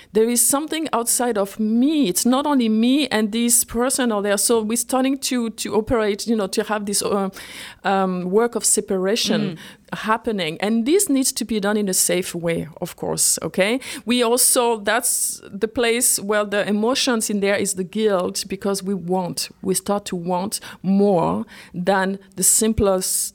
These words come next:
Speaker 1: the sim-, the simple,
Speaker 2: Just
Speaker 1: um,
Speaker 2: the
Speaker 1: basal
Speaker 2: basic.
Speaker 1: needs.
Speaker 2: Mm,
Speaker 1: You know,
Speaker 2: okay.
Speaker 1: this is the place where, as a business owner,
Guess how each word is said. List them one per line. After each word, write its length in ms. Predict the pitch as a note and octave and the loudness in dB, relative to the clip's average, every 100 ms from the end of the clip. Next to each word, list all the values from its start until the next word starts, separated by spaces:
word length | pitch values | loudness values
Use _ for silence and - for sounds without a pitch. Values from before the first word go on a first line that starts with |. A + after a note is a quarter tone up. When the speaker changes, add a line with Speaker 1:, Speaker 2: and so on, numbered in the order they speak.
| F#3 | -2
Speaker 1:
the 100 | F#3 | 0
sim-, 420 | - G#3+ G#3 G3+ | 2 0 0 -4
the 240 | F#3 F3+ F3 | -4 -2 0
simple, 640 | - A3+ G#3+ F#3+ F3+ F3+ - | 2 2 2 2 2 0 -2
Speaker 2:
Just 140 | F3+ | 0
Speaker 1:
um, 60 | F3 | 0
Speaker 2:
the 60 | |
Speaker 1:
basal 440 | E3+ F#3 F#3 F#3+ F#3 | 2 2 4 2 0
Speaker 2:
basic. 140 | F3+ | -2
Speaker 1:
needs. 320 | E3 - G3+ F#3+ | -4 -2 0 0
Speaker 2:
Mm, 180 | E3+ - | -4 0
Speaker 1:
You 80 | A#3 | 0
know, 100 | F#3 | 2
Speaker 2:
okay. 160 | G3+ | 2
Speaker 1:
this 180 | B3+ - | 2 0
is 180 | C#4+ - | 0 0
the 160 | G#3+ | -2
place 400 | A#3 B3 A#3+ C4 | -2 0 2 2
where, 280 | C4+ G#3+ G#3 | 0 0 0
as 180 | G#3+ G#3+ | -2 -2
a 60 | G3+ | -4
business 460 | G3 B3 D4 C4 - | -2 -4 0 0 0
owner, 480 | G3 G#3 G3 E3 | 0 2 0 -2